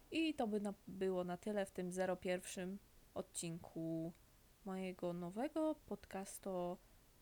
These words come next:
nie wiem, polecajki, Sologatka.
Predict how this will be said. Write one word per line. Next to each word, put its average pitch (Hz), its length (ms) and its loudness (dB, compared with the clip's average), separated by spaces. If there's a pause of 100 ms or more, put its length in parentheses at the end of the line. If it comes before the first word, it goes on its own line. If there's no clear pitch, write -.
(460)
nie 160 160 -4
wiem, 160 240 -8 (140)
polecajki, 180 920 0 (540)
Sologatka. 202 720 0